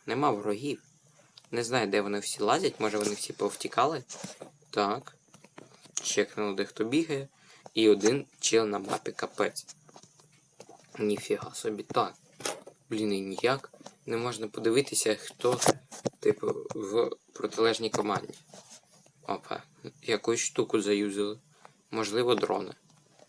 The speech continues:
Тому давайте чекаємо. Опа. Так. Там, як на мене, пробіг суперник. Так, ну дивіться. Дронів нема. Це добре. М. Опа. А.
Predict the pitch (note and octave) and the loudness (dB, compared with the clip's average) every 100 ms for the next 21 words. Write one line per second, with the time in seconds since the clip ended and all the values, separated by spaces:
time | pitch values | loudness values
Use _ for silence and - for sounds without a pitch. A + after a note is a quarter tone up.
0 | _ _ - _ _ _ _ - A2 G#2+ | _ _ -20 _ _ _ _ -6 -2 0
1 | A2+ C#3+ G#2+ G#2+ A2 - - - - - | 0 2 2 2 -2 -4 -4 -4 -6 -6
2 | - G2 A#2 C#3+ - _ - G#2+ G2 - | -4 -2 -4 -6 -12 _ -2 -2 -2 -12
3 | - _ _ _ _ _ _ - B2 A2 | -20 _ _ _ _ _ _ 0 2 2
4 | G2+ A2 - A2 G#2+ G2 G2 G#2+ G#2+ A2 | 0 0 0 -2 0 -2 -2 -2 0 -2
5 | - - - - - C#3 D#3 D3+ - - | -4 -10 -2 -2 0 0 0 -2 -8 -20
6 | - - - _ D3 D3 C#3 A#2+ A#2 G#2+ | -20 -20 -20 _ 4 4 2 -2 2 0
7 | - - _ - _ G#2+ B2 D#3 C#3+ - | 0 -10 _ -20 _ 2 4 4 0 -4
8 | G#2+ F#2 - - - _ - A#2 G2+ F#2+ | -4 -4 -8 -18 -20 _ 0 2 4 2
9 | - - _ _ _ - - _ _ - | 0 -16 _ _ _ -20 -20 _ _ -20
10 | _ _ - - - A2 G#2+ G2+ G2+ G2 | _ _ -20 -16 -6 -2 -2 -4 -6 -10
11 | G2+ _ _ _ _ _ _ _ _ _ | -14 _ _ _ _ _ _ _ _ _
12 | - - _ _ _ _ _ _ _ _ | -20 -20 _ _ _ _ _ _ _ _
13 | _ - G#2+ G#2 F#2+ F2+ - - - - | _ -8 -6 -4 -6 -8 -12 -18 -18 -20
14 | - - A2 G2 | -10 0 2 2